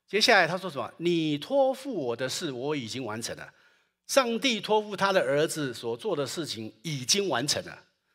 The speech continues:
已经完，那，那代表什么意思啊？哎，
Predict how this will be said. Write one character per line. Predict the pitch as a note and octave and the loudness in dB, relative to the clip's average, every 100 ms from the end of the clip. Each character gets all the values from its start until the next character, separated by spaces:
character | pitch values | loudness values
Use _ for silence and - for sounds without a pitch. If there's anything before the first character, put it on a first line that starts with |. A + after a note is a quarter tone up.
| _ | _
已 | B2+ | -6
经 | C3 F3 | 0 2
完， | D#3+ | 2
那， | B3+ - | 2 0
那 | - B3 | 0 4
代 | C#4+ | 6
表 | F3+ D#3 | 6 4
什 | |
么 | C#3+ | 4
意 | F#3 | 2
思 | C#3+ | 2
啊？ | A2 - - _ _ _ _ _ _ _ | -2 -4 -20 _ _ _ _ _ _ _
哎， | D#3 G#3+ | 2 2